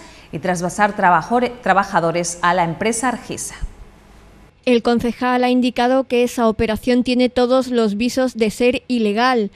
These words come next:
Speaker 2: Mayoral destaca que es una entidad jurídica independiente y no se puede contratar más personal por decreto ley.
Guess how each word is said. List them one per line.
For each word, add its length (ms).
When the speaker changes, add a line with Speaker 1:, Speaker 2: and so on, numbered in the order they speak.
Speaker 2:
Mayoral 400
destaca 500
que 120
es 140
una 340
entidad 460
jurídica 500
independiente 720
y 40
no 100
se 140
puede 260
contratar 640
más 240
personal 680
por 240
decreto 480
ley. 400